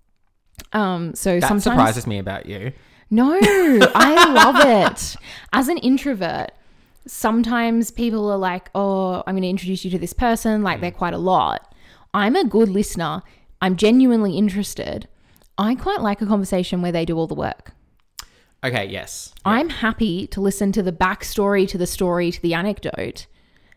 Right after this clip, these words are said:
Speaker 1: and that take two hours, and I just get to enjoy the ride. Don't mind that at all.
Speaker 2: Oh, yeah,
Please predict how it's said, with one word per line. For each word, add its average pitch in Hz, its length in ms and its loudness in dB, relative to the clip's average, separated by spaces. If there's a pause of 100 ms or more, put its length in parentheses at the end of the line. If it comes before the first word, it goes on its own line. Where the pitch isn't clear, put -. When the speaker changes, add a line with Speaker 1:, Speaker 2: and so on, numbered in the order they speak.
(260)
Speaker 1:
and 185 180 -2
that 160 140 -4
take 180 220 -2
two 175 180 -4
hours, 160 580 -4
and 185 120 -2
I 180 120 2
just 185 160 -4
get - 140 -2
to 202 80 -2
enjoy 175 220 -2
the 156 100 -6
ride. 107 300 -8 (220)
Don't 185 160 2
mind 180 180 -2
that 165 120 -4
at 170 80 -4
all. 147 240 -6 (240)
Speaker 2:
Oh, 107 400 -6
yeah, 90 260 -14